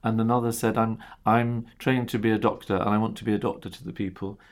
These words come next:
here in, in Jordan, so I'm staying." And so you get this interplay of joy and sadness all the time. I think as well, one of the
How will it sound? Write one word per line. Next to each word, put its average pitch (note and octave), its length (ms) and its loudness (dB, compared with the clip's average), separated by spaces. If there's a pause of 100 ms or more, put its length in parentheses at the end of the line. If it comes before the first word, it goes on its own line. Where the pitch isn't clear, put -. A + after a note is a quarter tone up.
(160)
here G#2+ 340 2
in, G2 180 -2
in G#2 200 -2
Jordan, G2 400 2
so - 120 -2
I'm C#3+ 100 0
staying." F2 500 0 (640)
And A#2+ 160 -2
so - 200 0
you B2+ 300 4
get - 360 0
this A#2+ 320 -2
interplay G#2+ 880 0
of G#2 260 -4
joy A2+ 280 4
and G#2 160 0
sadness G2+ 680 -2 (380)
all A2 200 2
the G#2 80 2
time. F#2 560 2 (640)
I B2 80 2
think G#3 340 0
as F3 180 0
well, G2+ 500 4 (140)
one A#2+ 180 2
of A2+ 240 -2
the A#2 360 4